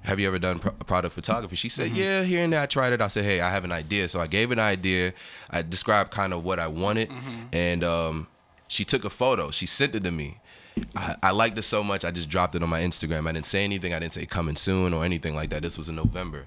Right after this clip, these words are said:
Speaker 2: Mm-hmm. Of what year?
Speaker 1: Of last year.
Speaker 2: Okay, yeah.
Speaker 1: Literally three hundred people reposted it.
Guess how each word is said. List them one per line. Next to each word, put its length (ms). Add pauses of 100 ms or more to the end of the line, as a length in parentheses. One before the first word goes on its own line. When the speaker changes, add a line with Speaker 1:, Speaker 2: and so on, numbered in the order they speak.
(120)
Speaker 2:
Mm-hmm. 300 (180)
Of 140
what 160
year? 300 (240)
Speaker 1:
Of 180
last 300
year. 140
Speaker 2:
Okay, 240
yeah. 180 (680)
Speaker 1:
Literally 720 (280)
three 220
hundred 300
people 260
reposted 540
it. 120